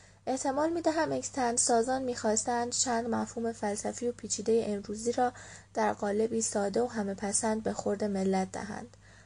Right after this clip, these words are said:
خواستند در پاکت سنیچ ویسکی اسکاچ بریزند،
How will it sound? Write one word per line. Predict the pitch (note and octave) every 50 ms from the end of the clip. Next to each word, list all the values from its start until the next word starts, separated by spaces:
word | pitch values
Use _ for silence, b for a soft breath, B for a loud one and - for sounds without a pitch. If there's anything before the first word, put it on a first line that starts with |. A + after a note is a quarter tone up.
| B B -
خواستند | - B3 A#3 A#3+ - - C#4+ C#4 C4+ C4+ C4+ C4 A#3+
در | A#3+ A#3+ A#3+
پاکت | A#3 - - A3+ A3+ - C#4 C4 - C4+
سنیچ | B3 - - A#3+ A3+ A#3 B3+ C4+ C4+ - - - - - -
ویسکی | G#3+ G#3+ - - - A#3+ A3
اسکاچ | G#3+ A3+ A3+ - - - A3+ G#3+ - - - -
بریزند، | - G3 G3+ G3 - - - - - - - - -